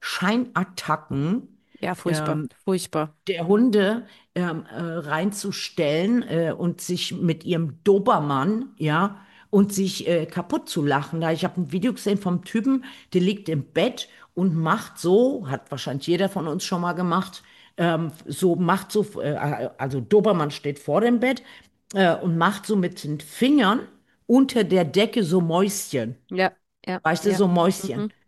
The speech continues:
Speaker 2: mhm,
Speaker 1: Ja, und
Speaker 2: kenn
Speaker 1: dann,
Speaker 2: ich.
Speaker 1: äh, nimmt er halt, äh, ne,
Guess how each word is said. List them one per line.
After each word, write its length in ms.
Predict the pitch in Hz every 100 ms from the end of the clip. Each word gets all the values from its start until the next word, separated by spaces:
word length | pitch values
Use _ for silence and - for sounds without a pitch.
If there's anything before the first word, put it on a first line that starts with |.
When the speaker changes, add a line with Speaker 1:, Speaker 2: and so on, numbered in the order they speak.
| _ -
Speaker 2:
mhm, 40 |
Speaker 1:
Ja, 220 | 160 175
und 240 | - 165 190
Speaker 2:
kenn 0 |
Speaker 1:
dann, 220 | 170 180
Speaker 2:
ich. 40 |
Speaker 1:
äh, 80 | 165 156 170 156 -
nimmt 320 | 170 214 214
er 180 | 226 196
halt, 400 | 180 185 - -
äh, 440 | - 143 143 123 139
ne, 400 | - 165 233 277